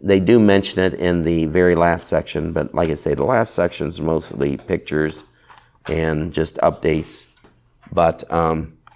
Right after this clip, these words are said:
here's one you may recognize. I guess I didn't realize how bad Steiner Youth Center got on its look. So it was built in nineteen seventy-three,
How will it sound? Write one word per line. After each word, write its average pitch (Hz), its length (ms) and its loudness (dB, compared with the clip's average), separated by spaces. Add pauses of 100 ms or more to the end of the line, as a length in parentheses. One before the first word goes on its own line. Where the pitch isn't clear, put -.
(340)
here's 101 320 0
one 95 220 4
you 92 80 2
may 90 180 2
recognize. 82 840 -2 (920)
I 87 80 0
guess 90 180 2
I 90 80 4
didn't 87 200 2
realize 85 380 4
how 85 180 0
bad 82 640 2
Steiner 87 380 0
Youth 82 240 2
Center 76 320 -2
got 78 420 2 (640)
on 87 240 0
its - 220 -4
look. 87 260 2
So 92 200 4
it 117 100 8
was 104 160 0
built 113 240 6
in 90 60 0
nineteen 98 420 0
seventy-three, 85 920 0